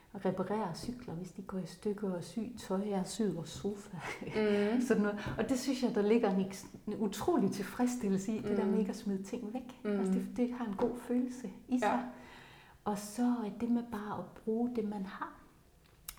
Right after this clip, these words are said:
Speaker 1: Da jeg skrev bogen, fandt jeg ud af, at jeg fandt sådan en statistik over danskernes tøjforbrug. Og jeg fandt ud af, at vi bruger en fjerdedel af det tøj, vi har i
Speaker 2: Ja, det er
Speaker 1: skabet.
Speaker 2: så vildt.
Speaker 1: Det er jo så vildt. Altså,
Speaker 2: Ja.
Speaker 1: det er jo helt vildt. Så der var det jo meget enkelt for, for, for min mand og jeg, det med bare at gå over til at bruge det tøj, vi har.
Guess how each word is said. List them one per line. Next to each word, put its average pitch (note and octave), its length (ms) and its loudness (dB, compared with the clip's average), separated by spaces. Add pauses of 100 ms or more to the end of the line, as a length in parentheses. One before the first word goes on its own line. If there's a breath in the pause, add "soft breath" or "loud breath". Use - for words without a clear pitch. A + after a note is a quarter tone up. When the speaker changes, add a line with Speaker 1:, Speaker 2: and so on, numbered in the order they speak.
(100)
Speaker 1:
Da A3 40 0
jeg G3+ 80 0
skrev G#3+ 220 0
bogen, G#3+ 280 6
fandt F3+ 240 -4
jeg - 120 -4
ud A3 80 2
af, G3+ 100 4
at F#3 60 2
jeg F#3 100 -2
fandt F#3+ 240 -4
sådan - 160 -8
en F#3 180 -4
statistik G3 600 -4
over F#3+ 200 2
danskernes F#3+ 600 -4
tøjforbrug. - 680 -6 (420 loud breath)
Og G3+ 60 2
jeg G3 80 0
fandt G3 200 2
ud A#3 80 4
af, G#3+ 120 6
at F#3 80 0
vi G3 40 2
bruger G#3+ 380 2
en G3 100 0
fjerdedel G#3 540 2 (140)
af G3 60 -6
det F#3+ 140 0
tøj, F#3+ 220 -4
vi F#3+ 100 4
har G3 80 2
i F3+ 40 4 (220)
Speaker 2:
Ja, G#3 60 2
det F#3+ 60 2
er - 20 2
Speaker 1:
skabet. F#3 40 0
Speaker 2:
så F3 140 0
vildt. - 480 2
Speaker 1:
Det B3+ 60 6
er A#3+ 40 10
jo A#3 60 8
så A#3 120 2
vildt. E3+ 320 -2 (320 loud breath)
Altså, F#3+ 180 4
Speaker 2:
Ja. F#3+ 60 2
Speaker 1:
det - 80 0
er B3+ 40 8
jo A#3 60 10
helt G3+ 280 8
vildt. D#3+ 180 -2 (200 loud breath)
Så - 200 8
der B3+ 120 10
var A3+ 140 8
det F#3+ 100 6
jo G3 60 8
meget G#3+ 280 6 (120)
enkelt C#4 440 -2
for, F3 400 -6
for, F#3 100 0 (240)
for G3 80 0
min F3+ 180 2
mand A3 180 4
og F#3+ 60 2
jeg, F#3+ 220 2
det A3 100 2
med G#3+ 140 2
bare G3+ 160 0
at F#3+ 80 -2
gå F#3+ 100 0
over A3 200 2
til F#3+ 140 -4
at F#3 60 -6
bruge G#3+ 240 0
det G#3+ 100 -4
tøj, G#3 320 -4
vi G3+ 140 -4
har. C#4+ 200 -6